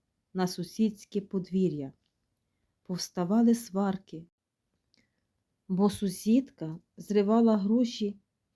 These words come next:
не зі свого дерева, але зі свого подвір'я. Одного вечора власниця груші почала молитися, щоб Господь переніс грушу на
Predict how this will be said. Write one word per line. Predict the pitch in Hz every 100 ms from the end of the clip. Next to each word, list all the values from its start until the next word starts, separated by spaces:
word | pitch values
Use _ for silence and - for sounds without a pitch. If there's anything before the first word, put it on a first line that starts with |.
| _
не | 190 208
зі | 208
свого | 202 208 226 226 196
дерева, | 190 175 160 156 151 - _ _ _ _ _ _ -
але | 190 175
зі | 170 175
свого | - 196 190 190
подвір'я. | - 185 156 170 160 156 151 147 _ _ _ _ _ _ _ _ _ _ _ _ _ _
Одного | - 185 208 240 240
вечора | 233 247 254 - 196
власниця | 185 190 226 233 196 185 - 160 - _ _ _ _ _ _ _ _ _ _ _ _ _ _ _ -
груші | 190 220 233 208
почала | - 185 208 208 226
молитися, | 214 202 214 240 180 180 170
щоб | - 185 185
Господь | 196 190 - 254 -
переніс | 208 208 214 214 180
грушу | 208 233 233 226
на | 226